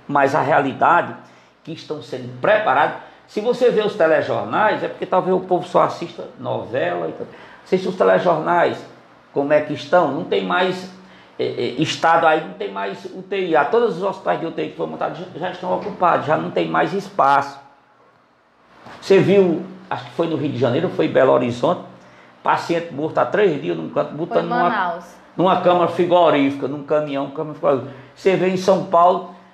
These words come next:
Speaker 1: cemitério aberto, as covas através com a máquina, já esperando. Então, isso aí é a perspectiva de um cenário ruim. E nós estamos trabalhando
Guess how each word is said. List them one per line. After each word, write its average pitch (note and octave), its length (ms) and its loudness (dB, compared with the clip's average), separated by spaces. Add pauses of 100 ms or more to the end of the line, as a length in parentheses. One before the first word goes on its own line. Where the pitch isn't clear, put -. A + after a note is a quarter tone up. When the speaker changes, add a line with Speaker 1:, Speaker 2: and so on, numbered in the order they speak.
(180)
Speaker 1:
cemitério F3 680 0
aberto, E3 420 2
as C#3+ 160 2
covas D#3+ 320 0
através D#3 340 -2
com D3 220 -4
a D3 100 6
máquina, D3+ 480 2 (300)
já D3 200 2
esperando. C3+ 440 -4
Então, G3+ 500 -2 (920)
isso B2 220 -4
aí C3+ 600 -2 (400)
é A#2+ 80 2
a A#2+ 40 2
perspectiva D3+ 720 -4
de E3+ 100 -10
um F#3+ 80 -8
cenário F#3 500 -2
ruim. F3 640 -2 (440)
E G3 120 0
nós G3 340 4
estamos E3 500 0
trabalhando D#3+ 920 2